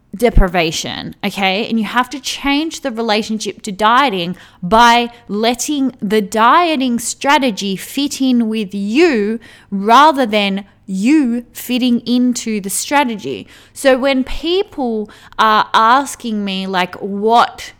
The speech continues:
do I do to lose weight?" It's like, well, yeah, like, it's, it's, there's not one way. Like, you're an emotional being. You have emotions. You can't just switch that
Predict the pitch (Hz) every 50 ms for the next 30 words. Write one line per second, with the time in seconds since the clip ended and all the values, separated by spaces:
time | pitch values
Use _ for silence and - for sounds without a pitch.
0 | _ _ - 233 220 214 208 196 190 180 175 165 190 220 226 220 208 196 185 170
1 | - - 214 196 185 180 175 170 175 170 185 285 349 359 285 226 190 - - -
2 | - - - - _ - 247 247 - - 262 254 262 254 247 240 254 - - -
3 | _ _ _ _ _ 254 294 311 320 320 311 302 247 - - _ _ _ _ _
4 | _ _ _ - 254 262 302 359 403 415 311 240 214 247 247 240 240 240 - -
5 | 240 233 254 240 233 - - - _ 262 262 - - - 277 285 269 254 254 262
6 | 302 339 - - 214 214 240 254 262 262 262 247 247 233 214 240 254 302 370 403
7 | 381 277 233 226 220 226 - - 247 277 277 277 277 269 254 262 240 240 240 240
8 | 240 247 254 285 330 349 - - - 349 294 269 247 240 220 220 214 220 - _
9 | _ - 262 277 320 349 339 254 202 165 107 98 113 90 196 185 - - 220 254
10 | 294 269 - - 302 311 339 330 302 - 285 285 254 240 233 233 220 240 294 339
11 | 339 - - 226 170 147 90 87 95 104 - - - - - - - 247 262 247
12 | - 233 269 247 247 285 311 - - 349 349 - - - - 269 320 311 - -
13 | - - 247 233 220 -